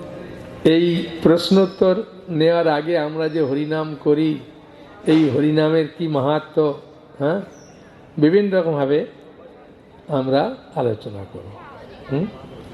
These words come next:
তাই না? তো বসন্ত পঞ্চমীতে আমরা সরস্বতী পূজা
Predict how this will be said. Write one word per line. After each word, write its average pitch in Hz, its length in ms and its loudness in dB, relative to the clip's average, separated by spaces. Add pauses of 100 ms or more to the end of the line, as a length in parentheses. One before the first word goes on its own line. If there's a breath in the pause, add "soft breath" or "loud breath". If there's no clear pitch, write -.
(500)
তাই 143 200 4
না? 226 80 4 (680)
তো - 60 4 (160)
বসন্ত 185 440 2 (180)
পঞ্চমীতে 175 680 2 (800)
আমরা 139 180 2 (140)
সরস্বতী 139 420 -2 (100)
পূজা 127 220 2